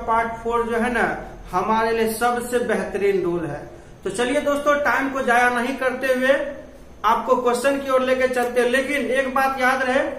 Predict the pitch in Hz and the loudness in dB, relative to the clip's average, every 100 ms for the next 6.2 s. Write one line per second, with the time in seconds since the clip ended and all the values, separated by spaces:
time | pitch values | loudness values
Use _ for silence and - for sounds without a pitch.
0 | - - - - - 208 220 277 254 254 | -12 -18 -20 -20 -6 -2 2 4 2 0
1 | 247 247 247 240 247 247 240 233 220 220 | 0 2 2 2 0 -2 -2 -2 -2 -4
2 | 214 233 226 220 226 254 254 254 254 220 | 0 2 2 2 0 0 -2 0 0 0
3 | 214 214 247 254 254 285 - - 175 - | 0 2 2 2 2 2 -4 -10 -10 -8
4 | 196 - 233 262 262 262 254 220 277 285 | -8 -2 0 0 -2 -2 -2 -2 -2 -2
5 | - - - - - - - 240 - - | -6 -12 -18 -20 -20 -6 6 8 8 4
6 | - - | -4 -12